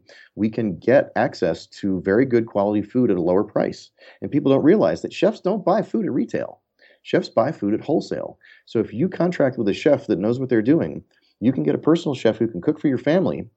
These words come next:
and get you lots and lots of food, and you don't have to deal with it.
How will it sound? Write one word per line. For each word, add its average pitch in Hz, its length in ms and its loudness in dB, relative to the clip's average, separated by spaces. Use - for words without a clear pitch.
and 101 140 -6
get 127 200 2
you 120 80 2
lots 113 280 2
and 151 80 2
lots 147 160 0
of 131 80 -4
food, 123 200 4
and 104 100 2
you 123 60 2
don't 139 100 -2
have 139 100 -4
to 117 60 -2
deal 120 220 4
with 101 180 0
it. - 120 -8